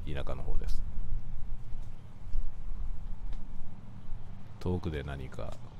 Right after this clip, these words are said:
あ、エンジン音。エンジン音かなんか聞こえてきました。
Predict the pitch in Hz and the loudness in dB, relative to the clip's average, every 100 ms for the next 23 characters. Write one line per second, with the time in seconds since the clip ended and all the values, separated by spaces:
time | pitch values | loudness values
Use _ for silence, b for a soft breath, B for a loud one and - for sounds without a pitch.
0 | - - - - - - - - - - | -6 -4 -2 -2 -4 -6 -8 -12 -12 -10
1 | - - - - - - - - - 73 | -8 -8 -10 -8 2 6 8 8 8 10
2 | 65 - 92 107 104 92 80 - - - | 8 6 4 2 2 0 -2 -2 -2 -4
3 | - - - - - - - - - - | -4 -4 -4 -8 -8 -8 -10 -10 -14 -14
4 | - - - - - 101 101 - 90 76 | -16 -16 -14 -10 -6 -4 0 4 4 2
5 | - - - 69 69 - - - - - | -2 -4 -6 -8 -8 -4 -4 -4 -6 -6
6 | - - - - - | -4 0 2 2 0